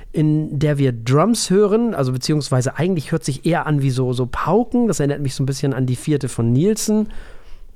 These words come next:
Bis das Ganze dann irgendwie in so eine Art Horrortrip umkippt, äh, was dann wiederum in sowas Ähnliches wie einen Rhythmus mündet,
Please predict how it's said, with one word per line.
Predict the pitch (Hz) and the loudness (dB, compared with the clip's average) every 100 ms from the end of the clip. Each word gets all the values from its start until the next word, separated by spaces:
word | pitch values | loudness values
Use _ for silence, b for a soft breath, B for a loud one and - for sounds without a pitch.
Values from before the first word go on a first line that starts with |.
| - - - - - - - | -20 -18 -18 -18 -18 -10 -2
Bis | 160 165 | 0 2
das | 160 - | 0 0
Ganze | 170 175 | -2 0
dann | 160 151 | 0 2
irgendwie | 175 175 180 | 0 0 0
in | 147 | 2
so | |
eine | 151 | 0
Art | 131 143 - | 0 -2 0
Horrortrip | 180 170 117 - - - - 139 - - - - | 0 2 0 -4 -12 -8 -4 -4 -6 -18 -16 0
umkippt, | 156 143 - - 127 - B B B B B | 2 2 0 -2 -2 -6 B B B B B
äh, | - 135 143 | 0 2 2
was | 143 | 0
dann | 135 147 | 0 2
wiederum | 165 170 156 151 151 | 2 2 2 2 0
in | |
sowas | 143 143 | 0 0
Ähnliches | - 160 170 156 - | 0 0 0 -2 -2
wie | 147 156 | -2 0
einen | 147 151 160 - | 0 0 0 -2
Rhythmus | 135 175 156 127 - - - | -2 0 2 0 -2 -6 2
mündet, | 139 143 120 104 | 4 4 4 0